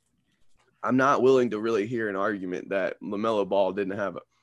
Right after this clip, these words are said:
a good amount, even with missing time, with what happened to that team a-, and being able to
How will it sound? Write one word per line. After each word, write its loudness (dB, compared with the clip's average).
a -6
good 4
amount, 0
even -2
with 0
missing 0
time, 0
with -4
what 2
happened -4
to -8
that -6
team -10
a-, -6
and -6
being -2
able -2
to -8